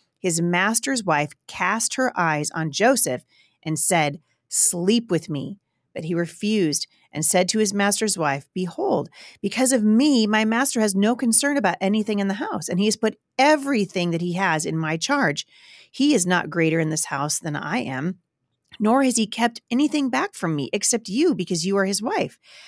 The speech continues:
How then could I do this great wickedness and sin against God?' And as he spoke to Joseph day after day, he would not listen to her, to lie beside her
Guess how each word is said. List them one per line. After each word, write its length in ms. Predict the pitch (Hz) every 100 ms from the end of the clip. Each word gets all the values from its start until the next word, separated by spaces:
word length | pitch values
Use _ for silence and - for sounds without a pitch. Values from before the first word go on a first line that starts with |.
| - -
How 320 | 240 320 381
then 360 | 208 175 165
could 140 | 175 180
I 140 | 170
do 400 | 160 233 233 165
this 160 | 156 165
great 420 | 156 196 240 294
wickedness 760 | 170 160 240 233 175 151 - - _ _ -
and 180 | 170 175
sin 500 | - - 262 170 151
against 480 | 160 160 147 - -
God?' 320 | 175 151 - _ _ _ _ _
And 120 | 147 160
as 100 | 156
he 100 | 160
spoke 420 | - - 214 233
to 100 | 247
Joseph 500 | 233 220 208 208 -
day 220 | 160 170
after 240 | 196 233
day, 360 | 180 156 143 139 _ -
he 200 | - 208
would 240 | 175 196 208
not 260 | 226 226
listen 400 | 175 180 226 180
to 120 | 156 147
her, 260 | 139 - _ - _
to 120 | - 170
lie 360 | 156 165 196
beside 420 | 208 - 202 208
her 220 | 220 226